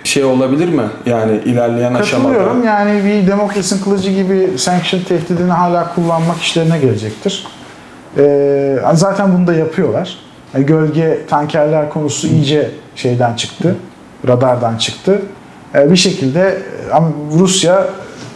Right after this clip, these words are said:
Speaker 2: petrolünü Avrupa'nın, e, Batı'nın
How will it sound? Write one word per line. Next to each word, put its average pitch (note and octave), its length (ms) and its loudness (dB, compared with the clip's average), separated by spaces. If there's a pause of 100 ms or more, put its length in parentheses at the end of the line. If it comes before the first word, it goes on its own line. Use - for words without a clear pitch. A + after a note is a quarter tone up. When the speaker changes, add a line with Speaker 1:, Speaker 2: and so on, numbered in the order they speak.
(420)
Speaker 2:
petrolünü F#3+ 640 2 (400)
Avrupa'nın, F3+ 600 2 (340)
e, C#3 160 0
Batı'nın F3+ 600 2